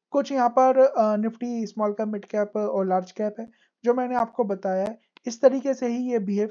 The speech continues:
करते हुए नजर आएंगे। और ये सारी चीजें किस तरीके से देखते हैं,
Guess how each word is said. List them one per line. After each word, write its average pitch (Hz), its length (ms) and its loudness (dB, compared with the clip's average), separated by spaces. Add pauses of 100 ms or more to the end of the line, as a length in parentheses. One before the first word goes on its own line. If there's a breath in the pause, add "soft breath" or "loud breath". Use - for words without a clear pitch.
करते 208 240 -2
हुए 214 180 0
नजर 196 260 -2
आएंगे। 208 300 -4 (320 soft breath)
और 226 120 0
ये 277 160 0
सारी 254 300 4
चीजें 247 300 -4
किस 247 220 -12
तरीके 233 260 -4
से 233 140 -6
देखते 185 460 -2
हैं, 247 140 -6